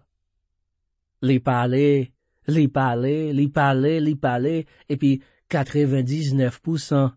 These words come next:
nan sa l di yo pa vle anyen. Petèt Leta pi bon si l pa janm louvri bouch li pale. Poutan, w ap jwenn, yo kontinye peye sèten moun gwo lajan pou sa yo gen pou di.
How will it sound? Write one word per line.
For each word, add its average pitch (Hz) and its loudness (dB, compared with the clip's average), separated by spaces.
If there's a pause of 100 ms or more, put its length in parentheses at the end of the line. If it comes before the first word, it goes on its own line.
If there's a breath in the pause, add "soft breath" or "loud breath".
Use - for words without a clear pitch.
nan 139 2
sa 131 -2
l 123 -2
di 113 -4
yo 104 -4
pa 107 -2
vle 104 -6
anyen. 110 -6 (1300)
Petèt 156 -4
Leta 151 -4
pi 160 -6
bon 220 0
si - -8
l 139 -2
pa 147 -2
janm 143 0
louvri 120 -2
bouch 117 -6
li 120 -6
pale. 143 -4 (800)
Poutan, 151 -2
w 156 -4
ap 131 -2
jwenn, 151 -2 (500)
yo 156 2
kontinye 151 -2
peye 147 0
sèten 135 -2
moun 143 2
gwo 127 -4
lajan 151 2 (560)
pou - -8
sa 127 -4
yo 113 -2
gen 110 -8
pou 120 -8
di. 120 -4